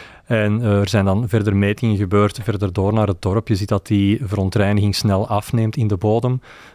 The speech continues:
ehm, met de afstand. Maar, eh, dat toch op niveaus zit, eh, die het nodig maken, de, zoals nu gepland, om een sanering te doen. Dus er is nu beslist om de, in de woonwijken dichtst bij de fabriek zelf,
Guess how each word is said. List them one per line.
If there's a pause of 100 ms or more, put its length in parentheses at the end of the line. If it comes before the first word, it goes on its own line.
(120)
ehm,
met
de
afstand. (520)
Maar,
eh,
dat
toch
op
niveaus
zit,
eh, (100)
die
het
nodig
maken, (100)
de,
zoals
nu
gepland,
om
een
sanering
te
doen.
Dus
er
is
nu
beslist
om
de,
in
de
woonwijken
dichtst
bij
de
fabriek
zelf,